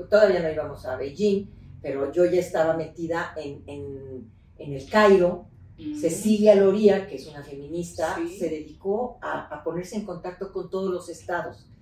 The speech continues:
Speaker 1: Y entonces en los estados conocí a muchas mujeres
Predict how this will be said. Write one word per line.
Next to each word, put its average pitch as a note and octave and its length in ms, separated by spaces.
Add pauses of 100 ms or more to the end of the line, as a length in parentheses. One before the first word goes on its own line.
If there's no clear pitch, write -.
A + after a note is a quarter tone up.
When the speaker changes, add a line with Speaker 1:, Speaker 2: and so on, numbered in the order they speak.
(340)
Speaker 1:
Y E3 60
entonces F#3+ 260
en G3+ 60
los F#3 160
estados G3+ 480
conocí F3 560
a C#3+ 140
muchas E3 420
mujeres D#3+ 580